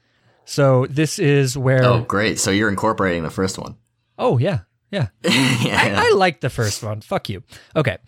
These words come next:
Speaker 1: So in
Speaker 2: <laughs>
Speaker 1: Incredible Hulk two, Bruce Banner, as Professor Hulk, he starts to lose control and he slowly becomes the Incredible Hulk again.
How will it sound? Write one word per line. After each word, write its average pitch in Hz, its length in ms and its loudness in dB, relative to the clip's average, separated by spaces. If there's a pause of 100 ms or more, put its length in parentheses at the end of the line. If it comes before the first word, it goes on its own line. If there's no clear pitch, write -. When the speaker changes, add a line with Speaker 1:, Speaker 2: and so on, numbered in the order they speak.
(420)
Speaker 1:
So 160 260 4
in 262 300 0
Speaker 2:
<laughs> 254 80 4
Speaker 1:
Incredible 160 400 2
Hulk 135 220 2
two, 120 300 2
Bruce 165 340 -2
Banner, 127 480 0
as 147 280 0
Professor 160 460 -4
Hulk, 120 340 -2
he - 200 -8
starts 156 400 -2
to - 100 -2
lose 147 240 2
control 135 560 2
and 120 140 0
he 120 80 2
slowly 135 340 2
becomes 123 360 0
the 123 80 2
Incredible 113 400 0
Hulk 175 240 0
again. 127 380 2